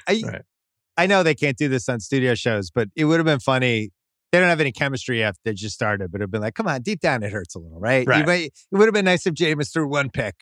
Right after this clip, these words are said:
Speaker 2: Yeah,
Speaker 1: not the
Speaker 2: do it.
Speaker 1: five T Ds and zero
Speaker 2: <laughs>
Speaker 1: picks. Um, all right, that's it for the watchables. Barely
Speaker 2: No, hold
Speaker 1: watchables.
Speaker 2: on. Well, Tennes-, Tennessee, Seattle's watchable.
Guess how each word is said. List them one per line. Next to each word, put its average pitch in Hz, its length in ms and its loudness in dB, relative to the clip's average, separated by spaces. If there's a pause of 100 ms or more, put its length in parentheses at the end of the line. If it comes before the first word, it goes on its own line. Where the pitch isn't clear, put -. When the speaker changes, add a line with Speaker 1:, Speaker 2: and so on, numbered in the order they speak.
(220)
Speaker 2:
Yeah, 135 80 2 (100)
Speaker 1:
not 120 100 -2
the 143 80 6
Speaker 2:
do 131 40 6
it. 113 60 0
Speaker 1:
five 156 320 2
T 151 180 -2
Ds 120 320 -4
and 117 160 -8
zero 123 260 -2
Speaker 2:
<laughs> - 80 -16
Speaker 1:
picks. 131 300 -2 (840)
Um, 143 640 2 (100)
all 156 80 4
right, 143 140 2
that's 156 220 2
it 156 100 -6
for 147 80 -10
the 135 80 -2
watchables. 117 580 -2
Barely 143 200 6
Speaker 2:
No, 240 260 8
hold 220 240 4
Speaker 1:
watchables. 240 160 4
Speaker 2:
on. 147 80 -2
Well, 151 100 0
Tennes-, 233 540 2
Tennessee, 233 360 0
Seattle's 190 600 0
watchable. 113 600 -6